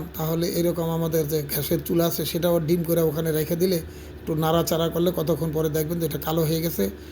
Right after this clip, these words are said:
ওটার ভিতরে যে রস আছে, এটা শুকিয়ে গেছে, একদম নরম হয়ে গেছে। ওই সময় এটাকে মিহিন করে পাউডার করে নেবেন, পাউডার করে এরকম পানি দিয়ে খাওয়াই দিবেন, এবং খাওয়ানোর পরে যখন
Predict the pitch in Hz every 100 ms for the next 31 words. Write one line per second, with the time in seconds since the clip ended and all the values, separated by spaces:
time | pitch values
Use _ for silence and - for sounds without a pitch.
0 | - - 151 151 143 160 165 156 151 160
1 | 156 160 147 147 147 - 147 165 165 160
2 | 185 147 147 143 143 131 127 123 156 143
3 | - - - 180 175 170 165 156 160 160
4 | 151 160 143 156 160 180 156 156 156 156
5 | 156 170 208 220 - - - 160 160 160
6 | 151 156 180 156 151 151 143 147 156 147
7 | 147 143 143 139 135 123 - - - -
8 | - - - - 156 170 208 247 - -
9 | - 156 165 165 156 160 180 208 208 -
10 | - - 151 151